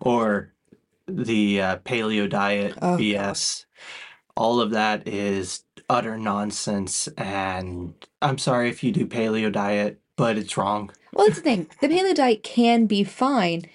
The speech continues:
Speaker 2: but it's not what the Paleolithic humans ate. <laughs>
Speaker 1: Yeah. We, like, the idea of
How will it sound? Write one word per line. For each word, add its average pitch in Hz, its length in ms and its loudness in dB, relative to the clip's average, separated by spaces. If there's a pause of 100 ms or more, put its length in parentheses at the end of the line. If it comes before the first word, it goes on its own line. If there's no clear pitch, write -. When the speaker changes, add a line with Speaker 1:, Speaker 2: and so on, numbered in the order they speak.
(180)
Speaker 2:
but 214 180 8
it's 208 200 2
not 220 280 4
what 190 260 2
the 190 80 0
Paleolithic 185 560 2
humans 156 420 0
ate. - 260 2 (240)
<laughs> - 140 2 (160)
Speaker 1:
Yeah. 98 400 0 (160)
We, 120 580 2
like, 113 320 2
the 113 120 0
idea 113 400 0
of - 280 -10